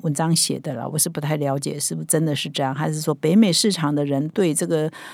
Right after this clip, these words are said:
女性啊，对发型哦、造型啊，这个护发的这些产品呢，是非常在意的哦，他们可能要自己雕塑他们的发型嘛哈。所以表示说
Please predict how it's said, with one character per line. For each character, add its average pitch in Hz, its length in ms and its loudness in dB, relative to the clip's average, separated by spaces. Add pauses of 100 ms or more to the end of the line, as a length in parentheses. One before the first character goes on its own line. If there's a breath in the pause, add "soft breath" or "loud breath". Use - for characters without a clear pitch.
(100)
女 160 180 4
性 247 320 6
啊， 196 100 4
对 196 240 6
发 135 380 -4
型 139 400 0
哦、 151 280 2
造 196 280 4
型 151 360 2
啊， 160 180 -4
这 165 140 -2
个 165 280 2 (260 loud breath)
护 254 240 4
发 135 300 4
的 151 120 -2
这 170 140 0
些 175 60 2
产 151 280 0
品 147 200 -4
呢， 156 100 -6
是 160 220 0
非 196 200 -2
常 139 240 -2
在 143 220 2
意 143 180 -2
的 143 140 -6
哦， 147 180 -4
他 147 60 -4
们 170 140 -4
可 160 120 -6
能 156 80 -4
要 156 120 0
自 180 160 -4
己 156 200 -4 (280 loud breath)
雕 170 200 4
塑 170 160 0
他 156 80 0
们 156 120 -2
的 143 80 -6
发 - 260 -4
型 - 240 -2
嘛 143 180 -4
哈。 135 240 -6
所 269 140 6
以 254 40 8 (100)
表 156 80 6
示 202 160 2
说 208 160 2